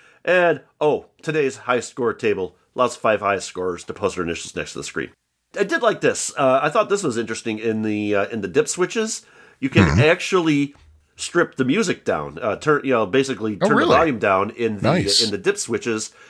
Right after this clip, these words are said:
Speaker 1: uh, for locations that want a quieter machine.
Speaker 2: Hmm.
Speaker 1: I would imagine, say, like, restaurants or something like that. So,
Speaker 2: Oh, okay.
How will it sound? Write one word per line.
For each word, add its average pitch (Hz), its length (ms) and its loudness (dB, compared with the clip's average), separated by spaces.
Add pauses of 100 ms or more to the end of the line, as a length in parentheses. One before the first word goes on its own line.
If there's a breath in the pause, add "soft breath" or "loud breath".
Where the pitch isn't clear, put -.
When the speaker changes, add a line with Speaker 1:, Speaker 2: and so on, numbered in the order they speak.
(320 loud breath)
Speaker 1:
uh, 113 220 4
for 135 340 4
locations 156 540 0
that 151 120 0
want 131 160 -2
a 127 40 -2
quieter 92 520 -2
machine. 90 440 -8 (180)
Speaker 2:
Hmm. 98 260 2
Speaker 1:
I 95 80 2
would 98 120 2
imagine, 98 360 -2
say, 113 180 2
like, 90 220 0
restaurants 87 520 -4
or 80 60 -10
something 80 280 -8
like 76 140 -8
that. - 280 -4
So, - 160 -2
Speaker 2:
Oh, 123 200 2
okay. 110 240 -2